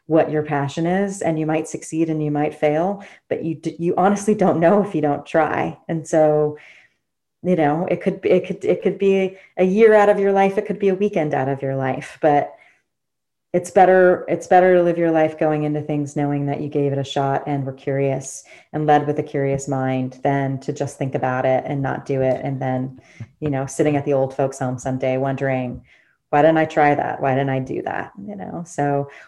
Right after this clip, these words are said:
while for me, it was dog collars, for other people, it could be a myriad of things. And I think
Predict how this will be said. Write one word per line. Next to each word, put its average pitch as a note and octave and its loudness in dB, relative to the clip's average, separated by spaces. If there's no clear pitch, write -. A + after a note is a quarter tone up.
while E3 6
for E3+ 2
me, F3 4
it - 2
was D#3 -4
dog C#3+ 0
collars, C#3 -2
for D#3 -2
other D3+ 0
people, D3+ -4
it D3+ -6
could D3 -8
be D3 0
a D3 -2
myriad D3+ 0
of C#3 -6
things. C3+ -8
And C#3 -6
I C3+ -4
think C#3 -6